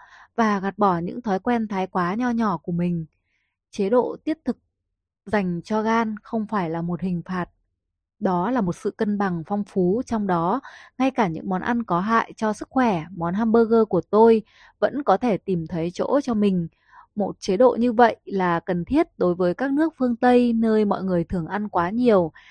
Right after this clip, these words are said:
Tất nhiên là không nên áp dụng nó trong trường hợp bị suy dinh dưỡng trầm trọng hoặc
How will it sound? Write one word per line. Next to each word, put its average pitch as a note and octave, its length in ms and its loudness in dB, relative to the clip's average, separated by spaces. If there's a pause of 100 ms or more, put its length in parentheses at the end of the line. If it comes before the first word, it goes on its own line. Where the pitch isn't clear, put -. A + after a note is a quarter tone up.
(180)
Tất D#4+ 120 2
nhiên D4+ 220 4
là F3+ 280 0
không A3 200 -2
nên A3 120 0
áp - 180 -4
dụng A#3 240 0
nó F#3 440 0
trong A3+ 300 0
trường F#3+ 200 -2
hợp F3 220 -2
bị G3 280 -6
suy A3+ 200 -2
dinh A3 220 -2
dưỡng G#3+ 280 -2
trầm G#3 240 0
trọng G#3 260 -2 (480)
hoặc G#3 200 2